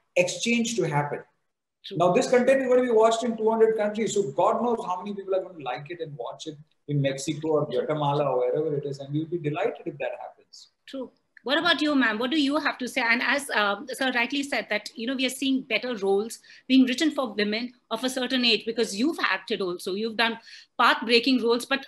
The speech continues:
Speaker 2: you know, they would always say an actress's shelf life is till she gets married or she's a certain age. But now the sky is the limit. You can be as old or as young, you can do whatever you want to. Do you also see it changing?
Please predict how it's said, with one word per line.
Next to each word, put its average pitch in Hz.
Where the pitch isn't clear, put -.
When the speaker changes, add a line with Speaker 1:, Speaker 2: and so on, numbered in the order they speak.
Speaker 2:
you 269
know, 339
they 277
would 269
always 277
say 262
an 233
actress's 269
shelf 226
life 226
is 233
till 233
she 226
gets 196
married 175
or 220
she's 220
a 208
certain 202
age. 180
But 202
now 196
the 311
sky 247
is 277
the 262
limit. 254
You 262
can 311
be 302
as 262
old 285
or 269
as 254
young, 247
you 247
can 269
do 269
whatever 254
you 262
want 233
to. 240
Do 226
you 285
also 302
see 285
it 262
changing? 247